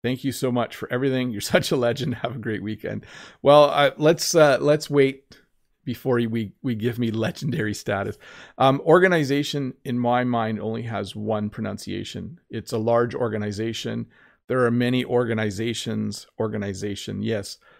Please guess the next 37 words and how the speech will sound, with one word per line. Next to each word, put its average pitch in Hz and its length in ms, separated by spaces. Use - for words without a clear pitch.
I'm 120 160
pretty 143 220
sure 127 340
it 120 200
is 110 400
just - 280
one 104 300
pronunciation. 101 800
I'll 104 120
have 127 220
to 151 80
double 120 320
check - 380
after 101 340
the 95 100
lesson, 92 380
though, 90 140
Rod, 90 300
to - 80
make 101 160
sure, 95 360
uh, 98 160
and 95 140
to 98 100
see 107 240
what 101 240
that's 92 240
all 95 140
about. 95 260
By 165 140
the 170 80
way, 151 320
uh, 120 240
Rod's 117 460
asking 117 360
a 110 40
question. 160 440